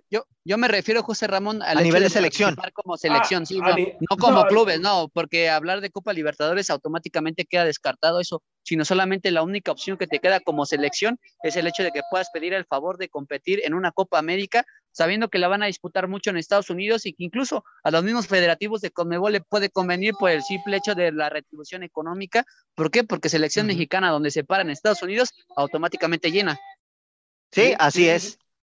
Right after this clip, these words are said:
Speaker 3: Ujú.
Speaker 2: así es. Pero bueno, ya lo estaremos discutiendo, eh, más adelante, compañeros, toda esta situación.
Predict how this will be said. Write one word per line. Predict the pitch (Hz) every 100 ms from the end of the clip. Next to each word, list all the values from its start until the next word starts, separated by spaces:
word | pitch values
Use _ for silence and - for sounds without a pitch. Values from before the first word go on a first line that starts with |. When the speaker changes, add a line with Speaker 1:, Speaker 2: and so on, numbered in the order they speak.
| _
Speaker 3:
Ujú. | 123
Speaker 2:
así | 143 165 170
es. | 147
Pero | - 196
bueno, | 254 165 - _ -
ya | 190
lo | 262
estaremos | - 233 254 247
discutiendo, | 190 196 202 - 247 247 240 208 175 131 _ _ _ _
eh, | 147 165 160 160
más | 180 220
adelante, | 226 208 262 262
compañeros, | 254 277 269 294 302 -
toda | 240
esta | 247 220
situación. | 240 269 254 392